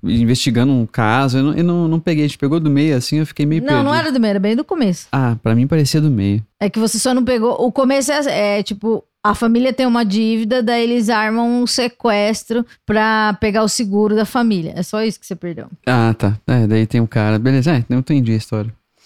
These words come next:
Speaker 1: Ah, gostei. Parabéns, irmãos Coen. Pô, continue produzindo. Eles tão meio parados aí faz um tempo, né?
Speaker 2: Tão paradões, né?
Speaker 1: É.
Speaker 2: E, e daí eu acho que é um bom filme.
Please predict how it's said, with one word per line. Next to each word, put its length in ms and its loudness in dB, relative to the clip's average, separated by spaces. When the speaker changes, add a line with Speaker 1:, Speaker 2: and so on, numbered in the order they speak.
Speaker 1:
Ah, 120 2
gostei. 460 0
Parabéns, 420 2
irmãos 280 0
Coen. 260 2
Pô, 260 0
continue 320 2
produzindo. 640 2
Eles 120 0
tão 140 0
meio 100 2
parados 440 0
aí 120 2
faz 220 2
um 80 2
tempo, 320 0
né? 180 2
Speaker 2:
Tão 160 0
paradões, 540 0
né? 380 0
Speaker 1:
É. 200 2
Speaker 2:
E, 580 0
e 120 -4
daí 440 0
eu 120 0
acho 240 -2
que 260 -8
é 160 0
um 160 0
bom 220 0
filme. 640 0